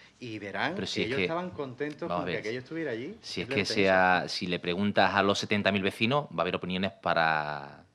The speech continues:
Speaker 2: todos los gustos. Le hemos preguntado a, a, a quien sufre las quejas cuando pasa por ahí y si nos dijo que está mucho mejor ahora y que lo prefiere porque tiene más espacio.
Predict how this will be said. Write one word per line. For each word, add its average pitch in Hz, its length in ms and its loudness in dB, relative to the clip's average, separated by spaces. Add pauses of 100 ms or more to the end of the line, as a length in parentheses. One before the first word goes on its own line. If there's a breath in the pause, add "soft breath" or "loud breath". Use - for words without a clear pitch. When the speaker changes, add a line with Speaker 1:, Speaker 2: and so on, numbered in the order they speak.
(180)
Speaker 2:
todos 85 160 -6
los 85 100 -4
gustos. 131 300 -4 (480 loud breath)
Le - 80 -4
hemos 95 120 0
preguntado 113 720 10
a, 101 240 6
a, 101 260 2
a 101 60 6
quien 101 220 2
sufre 120 360 2
las 101 140 6
quejas - 460 -2 (320)
cuando 78 180 -8
pasa 82 220 -6
por 82 120 -4
ahí 87 280 -2
y - 80 -10
si - 180 -10
nos 80 100 -8
dijo 85 240 -8
que - 60 -8
está - 180 -8
mucho 90 220 -8
mejor - 240 -8
ahora 69 240 -6
y 82 100 -12
que - 80 -10
lo 80 60 -6
prefiere 80 360 -6
porque 82 140 -6
tiene 90 140 -4
más 87 120 -2
espacio. 76 400 -8